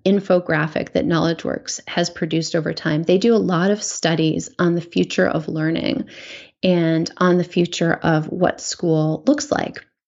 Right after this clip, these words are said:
And I remember looking at this graphic when it first came out. It might have been five or, or more years ago. And I looked at it and I thought, "Wow,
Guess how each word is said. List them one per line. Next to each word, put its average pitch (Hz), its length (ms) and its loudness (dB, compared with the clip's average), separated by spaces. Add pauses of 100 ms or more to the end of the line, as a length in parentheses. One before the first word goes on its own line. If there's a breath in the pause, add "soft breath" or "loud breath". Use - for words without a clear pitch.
And 185 260 2
I - 60 -2
remember 226 420 4
looking 220 320 0
at 185 80 -4
this 175 180 -4
graphic 170 460 0
when 175 100 0
it - 120 -4
first 220 240 2
came 185 160 -2
out. 165 180 2
It - 60 -4
might 180 180 2
have 175 80 -4
been 170 140 0
five 170 480 0
or, 170 220 -6 (440 loud breath)
or 175 140 2
more 180 280 4
years 175 340 4
ago. 156 420 0 (560 loud breath)
And 196 120 2
I 190 80 4
looked 262 320 2
at 196 100 2
it 180 80 -2
and 175 160 -6
I 170 100 -6
thought, 175 300 -14 (240)
"Wow, 208 300 0